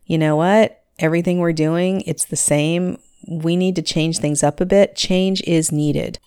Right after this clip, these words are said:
If you had a voice that told you accurately, "Change is needed," you'd be a superstar. You'd be a great business leader. But unfortunately, this is not a <laughs> voice that comes hardwired into our genetics. Um, so hopefully, uh,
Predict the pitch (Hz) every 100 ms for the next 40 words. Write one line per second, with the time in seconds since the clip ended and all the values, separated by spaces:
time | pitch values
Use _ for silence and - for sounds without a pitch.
0 | _ - 170 - 196 226 247 233 190 160
1 | 165 160 139 - - 147 - 170 165 165
2 | 143 156 175 - 170 165 147 - 87 87
3 | - - 170 170 160 156 151 147 143 85
4 | - 175 180 180 165 170 165 165 - 160
5 | 156 - - 190 185 160 151 151 139 139
6 | 151 143 151 170 170 180 175 170 151 151
7 | - 156 147 - 185 180 175 190 196 -
8 | 165 143 143 143 156 156 170 156 147 147
9 | 156 - - 160 170 160 156 - 170 -
10 | 170 170 - 160 170 165 160 165 165 151
11 | 165 160 160 160 151 165 170 - - -
12 | - 170 294 180 - 185 202 214 208 185
13 | 175 - - -